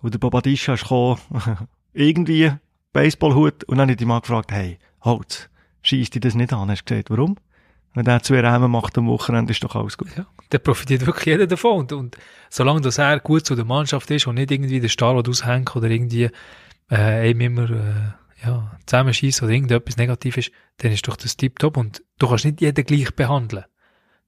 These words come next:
Speaker 2: Wie wenn du den würdest anders behandeln, würde der, der Vorlauf oder der würde kein Goal mehr schießen und dann hast du nichts davon. Sondern musst du auch immer richtig auch können sortieren und, und auch jeden nehmen, wie er ist und den bestmöglichen Weg haben,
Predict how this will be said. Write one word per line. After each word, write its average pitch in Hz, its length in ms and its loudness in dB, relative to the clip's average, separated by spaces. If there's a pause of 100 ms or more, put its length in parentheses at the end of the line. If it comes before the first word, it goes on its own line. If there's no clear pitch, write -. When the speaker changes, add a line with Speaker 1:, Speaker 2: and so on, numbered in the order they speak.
(160)
Speaker 2:
Wie 123 100 0
wenn 123 100 2
du 139 120 0
den 151 340 2
würdest 131 240 0
anders 151 320 -2
behandeln, 147 560 -2
würde 123 200 -2
der, 127 400 0
der - 120 -8
Vorlauf 143 460 0
oder 123 120 0
der 123 60 0
würde 120 180 -4
kein - 180 0
Goal 135 180 4
mehr 151 80 2
schießen 135 240 0
und 110 60 -6
dann 110 120 2
hast 104 160 -2
du 123 60 0
nichts 127 140 -2
davon. 135 260 -4 (580)
Sondern 127 260 0
musst 117 200 0
du 135 60 4
auch 127 200 0
immer 131 300 2
richtig 123 400 0
auch 123 320 0
können 113 180 0
sortieren 127 540 -2
und, 110 180 -6
und 123 380 -6
auch 117 120 2
jeden 120 300 2
nehmen, 113 240 0
wie 117 100 -4
er 110 120 -2
ist 117 180 -2
und 110 180 -6 (680)
den 110 80 -4
bestmöglichen 120 580 0
Weg 107 340 -2
haben, 113 200 -4